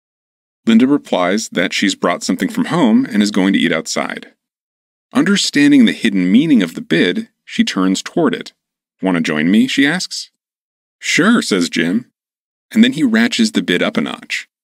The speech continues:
"I'm going to the vending machine to get a drink. You want anything?" "Yeah, maybe a Coke," Linda replies,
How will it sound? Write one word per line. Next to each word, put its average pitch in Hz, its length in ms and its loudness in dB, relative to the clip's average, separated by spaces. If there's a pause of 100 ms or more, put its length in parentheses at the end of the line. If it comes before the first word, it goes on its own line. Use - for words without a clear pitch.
(420)
"I'm 151 180 -2
going 185 200 2
to 156 80 2
the 107 120 2
vending 101 260 2
machine 95 280 0
to 85 80 0
get 82 160 -2
a 76 60 -2
drink. - 480 -4 (100)
You 98 140 -2
want 87 160 -2
anything?" 175 380 0 (800)
"Yeah, 208 240 2
maybe 107 280 2
a 87 40 0
Coke," - 400 -4 (140)
Linda 98 240 2
replies, 85 720 -4